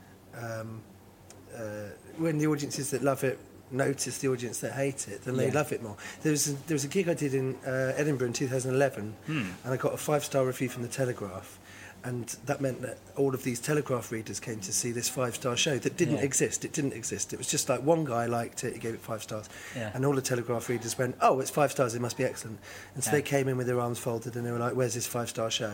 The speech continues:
Speaker 1: And you go,
Speaker 2: Uh.
Speaker 1: "Well, really, it's a group effort. You know, if
Speaker 2: Yeah.
Speaker 1: the audience like it and you like it,
Speaker 2: Yeah.
Speaker 1: a-, and you're enjoying it, then it becomes a five-star show. But
Speaker 2: It's
Speaker 1: if the
Speaker 2: such a
Speaker 1: audience
Speaker 2: good
Speaker 1: hate
Speaker 2: point.
Speaker 1: it,
Speaker 2: Yeah.
Speaker 1: th-, and you, and you hate being on stage, then it's, you know, it,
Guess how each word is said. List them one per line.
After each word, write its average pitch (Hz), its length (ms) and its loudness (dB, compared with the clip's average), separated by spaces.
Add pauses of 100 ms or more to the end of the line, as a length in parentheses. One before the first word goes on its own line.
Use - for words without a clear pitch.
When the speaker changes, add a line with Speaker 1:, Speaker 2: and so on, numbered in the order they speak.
Speaker 1:
And 113 80 -6
you 107 80 -6
go, 123 120 0
Speaker 2:
Uh. - 600 -10
Speaker 1:
"Well, 170 140 6
really, 139 280 6
it's 120 280 0
a 123 60 -6 (260)
group 139 280 0
effort. 95 300 -10 (160)
You 120 80 -10
know, 113 60 -4
if 113 80 -2
Speaker 2:
Yeah. 104 60 -2
Speaker 1:
the 160 80 6
audience 131 320 2
like 120 240 -2
it 135 60 -6
and 123 100 -4
you 123 120 0
like 98 320 -8
it, 131 100 -8 (200)
Speaker 2:
Yeah. 104 160 -4 (220)
Speaker 1:
a-, 131 200 2
and 131 120 2
you're 131 140 4
enjoying 123 400 0
it, 139 200 -4
then 135 120 2
it 135 80 0
becomes 131 380 -2
a - 20 -8
five-star 139 420 0
show. 135 220 -2 (160)
But - 100 0
Speaker 2:
It's 131 80 0
Speaker 1:
if - 40 0
the 170 60 6
Speaker 2:
such - 20 8
a 185 60 8
Speaker 1:
audience 170 240 2
Speaker 2:
good 156 80 4
Speaker 1:
hate 165 180 4
Speaker 2:
point. - 160 -2
Speaker 1:
it, - 120 -4 (280)
Speaker 2:
Yeah. 120 200 -2 (360)
Speaker 1:
th-, 135 460 -2
and 147 140 2
you, 165 240 6
and 143 140 2
you 147 120 2
hate 143 220 0
being 127 180 2
on 127 120 -4
stage, 117 360 0
then 151 140 2
it's, 147 320 0
you 156 100 -2
know, 123 80 2
it, 139 160 0